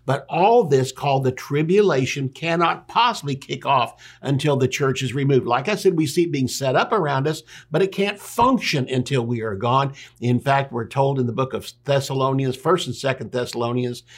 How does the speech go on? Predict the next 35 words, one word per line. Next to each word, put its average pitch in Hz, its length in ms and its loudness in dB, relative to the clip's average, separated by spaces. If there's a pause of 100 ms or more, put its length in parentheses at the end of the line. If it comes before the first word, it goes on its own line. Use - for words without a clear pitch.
(180)
that 127 200 -4
Antichrist 147 640 0
cannot 160 320 -2
even 143 220 0
reveal 214 600 0
himself 127 520 -2
until 113 300 -6
we're 107 140 -6
gone. 101 280 -6 (540)
I 160 120 0
mean, 151 140 2
he's 208 160 2
gonna 127 200 0
try 175 380 0
his 170 240 2
best, 170 260 -2
but 107 80 -10
he 110 80 -8
can't 165 320 -6
reveal 170 380 2
himself. 123 340 0
And 110 140 -8
once 147 180 -2
the 196 100 0
church 202 320 0
is 110 120 -16
gone, 113 280 -4 (240)
he 120 140 -4
can 107 180 -8
walk 120 320 0
in 135 140 0
and 127 100 -2
take 101 280 -8
his - 180 -14
place. 113 420 -6